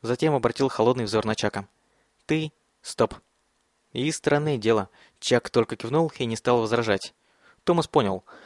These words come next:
Алби, наверное, в таком состоянии, что даже любопытному Чаку не вмоготу на него смотреть. Ньют продолжил свой путь вверх по лестнице. «Не горюй», сказал Томас мальчику.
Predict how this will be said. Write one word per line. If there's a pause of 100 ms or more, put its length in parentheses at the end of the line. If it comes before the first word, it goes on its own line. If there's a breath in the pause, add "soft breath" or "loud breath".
(140)
Алби,
наверное,
в
таком
состоянии,
что
даже
любопытному
Чаку
не
вмоготу
на
него
смотреть. (560 soft breath)
Ньют
продолжил
свой
путь
вверх
по
лестнице. (960)
«Не
горюй», (240 loud breath)
сказал
Томас
мальчику.